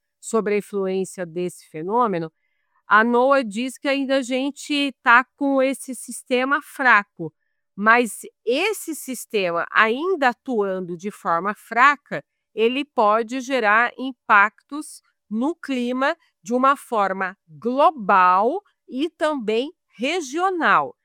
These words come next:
Então, quando a gente olha pra esses dados da noa,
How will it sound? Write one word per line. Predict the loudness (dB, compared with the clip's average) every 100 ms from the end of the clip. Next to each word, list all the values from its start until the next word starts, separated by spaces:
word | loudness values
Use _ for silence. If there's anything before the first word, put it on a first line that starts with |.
| _ _
Então, | -10 -2 -2 -2
quando | -2 -2
a | -2
gente | -2 -6 -8 -4 0
olha | 4 4 2 -4
pra | -2 2 2
esses | 2 0 -2 -10 -10
dados | 2 4 4 0 -8
da | -6
noa, | -4 0 2 2 0